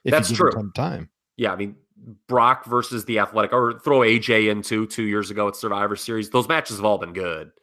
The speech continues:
Speaker 2: And, you know, Seth is, I don't think people pay enough attention. Seth's bigger than all those guys. He's,
Speaker 1: Oh,
Speaker 2: he's a,
Speaker 1: yeah.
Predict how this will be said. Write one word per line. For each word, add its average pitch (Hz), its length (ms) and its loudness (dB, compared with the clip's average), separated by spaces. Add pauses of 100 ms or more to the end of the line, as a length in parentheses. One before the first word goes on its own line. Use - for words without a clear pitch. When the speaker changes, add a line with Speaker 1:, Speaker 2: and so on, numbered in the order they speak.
(280)
Speaker 2:
And, 98 340 -2 (920)
you 131 100 0
know, 123 120 4
Seth - 560 -2 (480)
is, 120 240 -8 (1300)
I 147 60 -6
don't 262 120 -2
think - 160 -2
people 180 480 -2 (640)
pay 123 100 0
enough 127 140 2
attention. - 240 -10
Seth's 220 260 -6
bigger 117 320 -2
than 85 140 -10
all 64 120 -16
those - 160 -18
guys. - 460 -20 (2250)
He's, 160 120 0
Speaker 1:
Oh, 180 120 0
Speaker 2:
he's - 140 0
a, - 40 2
Speaker 1:
yeah. 78 140 -2